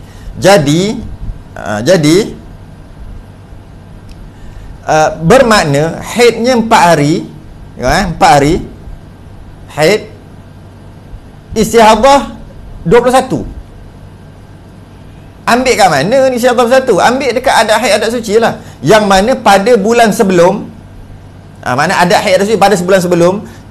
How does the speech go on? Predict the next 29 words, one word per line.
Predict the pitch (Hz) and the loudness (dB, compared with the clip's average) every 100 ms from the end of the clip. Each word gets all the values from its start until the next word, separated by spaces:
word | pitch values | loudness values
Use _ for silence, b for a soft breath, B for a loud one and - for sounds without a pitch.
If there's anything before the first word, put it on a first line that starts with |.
| - | -8
haid | 196 226 | 0 2
dia | 220 | 2
empat | 208 190 | 2 4
hari, | 208 294 247 | 2 2 -2
kemudian | 240 262 | -2 -2
suci | 240 233 240 | -4 -6 -2
dia | 233 | 2
dua | 220 | 2
puluh | 220 214 | 2 0
satu | 202 | 2
hari, | 220 262 277 | 2 2 -2
kemudian | 247 254 | -4 -2
datang | 240 208 | 0 0
darah | 180 160 | 2 2
balik. | 143 123 | 0 -2
Ah, | 143 147 | -2 0
dah | 220 220 | 2 2
ada, | 202 175 190 | 2 2 2
ada | 190 | 2
haid | 160 175 113 | 0 -2 -4
dah. | - B B | -6 B B
Cara | - 170 208 233 | -2 2 2 2
pengiraan | 214 196 202 185 190 | 0 0 2 2 2
adat | 170 190 196 | 0 0 0
haid | 262 - | 0 -2
kita | 185 196 | -4 0
dah | |
bincang | 190 180 151 139 | 0 0 0 -2
tadi. | 107 | -4